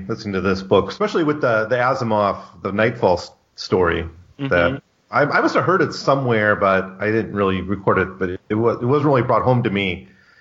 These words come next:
Speaker 1: till I was listening to this that the, the big, the whole point of Nightfall was Campbell's idea. It wasn't Asimov's idea.
Speaker 2: And, and,
Speaker 1: But the,
Speaker 2: and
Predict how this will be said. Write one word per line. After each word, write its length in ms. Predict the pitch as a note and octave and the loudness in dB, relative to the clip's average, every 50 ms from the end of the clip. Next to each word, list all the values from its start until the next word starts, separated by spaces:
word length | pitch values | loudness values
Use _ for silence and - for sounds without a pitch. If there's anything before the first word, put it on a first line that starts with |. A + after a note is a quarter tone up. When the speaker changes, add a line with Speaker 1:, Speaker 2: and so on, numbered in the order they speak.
| _ _ - | _ _ -2
Speaker 1:
till 120 | - B2 | 0 2
I 20 | |
was 80 | A2 G#2 | 2 2
listening 200 | E3 - - D#3 | 2 0 0 2
to 80 | A#2+ G#2 | 2 2
this 260 | G#2+ G2 F#2 F#2+ - | 2 2 0 0 0
that 440 | G2 F#2+ F#2 F2+ F2+ - - - - _ _ | 0 2 2 2 2 0 -4 -16 -20 _ _
the, 320 | - G2+ F#2+ F#2 F#2+ - - - - _ | 0 0 0 0 -2 -6 -14 -20 -12 _
the 80 | - G2+ | -8 -4
big, 340 | E2 B2+ B2 B2 - - - - - _ _ _ _ _ _ _ _ _ _ | 0 0 0 0 -2 -10 -16 -20 -20 _ _ _ _ _ _ _ _ _ _
the 100 | - A#2 | -2 0
whole 200 | G#2+ C#3 C3+ - | 2 2 0 0
point 260 | - D#3+ F3+ B3 B3+ E3+ | 0 0 2 2 2 2
of 60 | A2+ | 2
Nightfall 460 | G#2+ G#2+ G2+ F#2+ - - A2+ F#2+ F#2 | 2 2 2 0 0 0 0 0 2
was 180 | F#2+ G2+ F#2 - | 0 -2 -6 -6
Campbell's 460 | - - B2 C3 A3+ A#3+ E3+ A#2 - | -4 -2 -2 0 0 0 0 0 0
idea. 300 | F2+ F2+ - - - - - - | 0 -2 -2 -6 -8 -10 -10 -10
It 20 | |
wasn't 320 | - - G2 F#2+ G2 F#2 F2 | -4 -2 -2 0 0 0 0
Asimov's 500 | F2+ F#2+ G2 F#2 F#2 F2+ B1 - - - | 2 2 2 0 -2 -4 -4 -6 -8 -10
idea. 300 | - - G2 F#2 G2 F#2+ - - _ _ - - - | -14 -14 -12 -10 -10 -12 -14 -18 _ _ -20 -16 -6
Speaker 2:
And, 240 | B2+ C#3 D#3 D#3+ D#3+ - | -2 0 0 0 -2 -4
and, 140 | D3 D3+ D3+ | -6 -2 0
Speaker 1:
But 180 | E3 E3 E3 | 0 0 0
the, 100 | E3 E3 | 0 -4
Speaker 2:
and 120 | E3 E3 | -6 -8